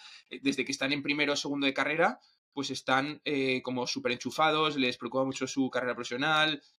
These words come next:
eh, pues están, pues eso, ya pensando en las salidas, en hacer prácticas, etcétera.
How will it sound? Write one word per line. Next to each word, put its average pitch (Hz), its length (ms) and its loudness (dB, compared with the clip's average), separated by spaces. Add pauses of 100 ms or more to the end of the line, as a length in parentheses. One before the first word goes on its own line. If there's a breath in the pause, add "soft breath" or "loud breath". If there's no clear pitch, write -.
(120)
eh, 120 720 2
pues 123 140 -8
están, 127 1160 -2
pues 127 160 -4
eso, 123 140 -2
ya 113 180 2
pensando 127 400 0
en 123 60 0
las 127 140 2
salidas, 147 340 2
en 123 80 -4
hacer 127 180 -4
prácticas, 143 320 -4
etcétera. 190 400 -2